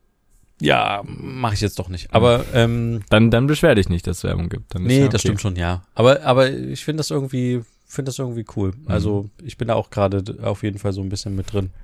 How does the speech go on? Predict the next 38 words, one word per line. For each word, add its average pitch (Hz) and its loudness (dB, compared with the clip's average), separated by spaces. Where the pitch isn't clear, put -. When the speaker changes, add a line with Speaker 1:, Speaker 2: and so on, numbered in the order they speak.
Speaker 2:
<laughs> - -8
Speaker 1:
Im 107 -2
Game. 95 4
Speaker 2:
Nee, 135 6
das 139 4
ist 127 -6
doch 123 -6
cool. 104 0
Oh, 104 -4
ich - -12
stoße - -4
hier 117 0
wieder 110 0
ans 104 0
Mikrofon, 101 0
es - -4
tut 95 -4
mir 92 0
leid. 85 -4
Ähm, 120 4
ja, 95 4
schön. 98 4
Ja, 104 6
wie 104 6
gesagt, 85 0
ich 107 0
guck - 2
mal, 95 4
ob 87 2
ich 92 -2
mich 90 2
da 90 4
beim, 87 2
also 95 2
nicht 101 2
bei - 2
der 85 2
Masterclass 143 0